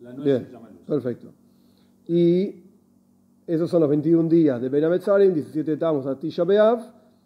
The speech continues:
Speaker 2: que al final de esto es la, la, la, el consuelo de Hashem, de Nahamu, Nahamu. Bueno, muy bien. Y esto también es el nivel del huevo, que se termina en veintiún días, como el árbol de la nuez.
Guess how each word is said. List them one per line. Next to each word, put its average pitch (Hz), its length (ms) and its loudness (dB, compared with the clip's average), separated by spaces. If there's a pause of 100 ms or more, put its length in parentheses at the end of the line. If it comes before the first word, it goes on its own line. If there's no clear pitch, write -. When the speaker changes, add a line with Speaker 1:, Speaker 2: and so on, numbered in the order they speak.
(140)
Speaker 2:
que 190 560 0 (240)
al 135 200 -4
final 190 580 2
de 220 220 6
esto 269 640 0
es 143 120 -10
la, 143 180 -6
la, 131 640 -14 (240)
la, - 140 -18
el 147 160 -12
consuelo 180 540 4
de 180 120 4
Hashem, 190 400 -2 (400)
de 151 100 -4
Nahamu, 147 320 -2
Nahamu. 123 280 -8
Bueno, 131 180 -4 (300)
muy 151 160 2
bien. 120 220 2 (580)
Y 165 100 -4
esto 226 160 -4
también 208 240 4
es 165 80 -4
el 170 60 0
nivel 170 200 2
del 160 140 0
huevo, 165 720 2 (500)
que 151 140 -8
se 151 160 -8
termina 143 380 0
en 156 60 2
veintiún 156 360 2
días, 170 580 0 (340)
como 165 440 2
el 139 260 -4
árbol 139 760 0 (120)
de 147 80 -6
la 170 120 0
nuez. 226 440 2